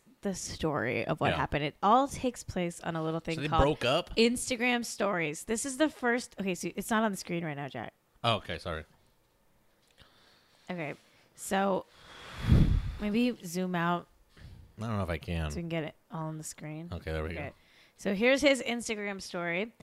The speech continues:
Speaker 1: He said, "I feel like I'm probably being cheated on," says Zanxiety. Um, and then everyone was like, "Oh my God, is Noah cheating on him?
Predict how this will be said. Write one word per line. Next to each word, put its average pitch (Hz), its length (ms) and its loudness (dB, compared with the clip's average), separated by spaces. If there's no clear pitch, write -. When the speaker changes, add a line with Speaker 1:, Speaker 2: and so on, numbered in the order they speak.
Speaker 1:
He 196 140 -4
said, 180 240 0
"I 180 120 -4
feel 294 520 2
like 240 360 0
I'm 196 180 -4
probably 202 580 -2
being 175 280 -6
cheated 175 420 -6
on," 147 260 -6
says 165 340 -8
Zanxiety. 160 960 -6
Um, 185 560 2
and 185 160 -4
then 165 440 0
everyone 175 260 -2
was 170 140 -4
like, 170 180 -2
"Oh 196 100 -2
my 196 120 2
God, 180 320 4
is 156 160 -2
Noah 165 380 2
cheating 160 340 -4
on 220 140 0
him? 254 340 0